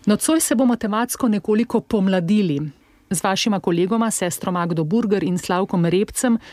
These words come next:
druži vas članstvo v Slovenskem katehetskem uradu, se vedno najprej ozremo v preteklost.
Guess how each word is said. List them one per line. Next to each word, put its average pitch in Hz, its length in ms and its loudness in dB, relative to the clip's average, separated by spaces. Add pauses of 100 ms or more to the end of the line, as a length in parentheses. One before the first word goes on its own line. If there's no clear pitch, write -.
(140)
druži 185 340 0
vas 170 300 -4
članstvo 175 640 -2
v 185 60 -4
Slovenskem 175 600 0
katehetskem 175 680 -2
uradu, 180 440 0 (500)
se - 180 -2
vedno 233 260 2
najprej 240 460 0
ozremo 190 640 0
v 190 100 0
preteklost. - 1000 -4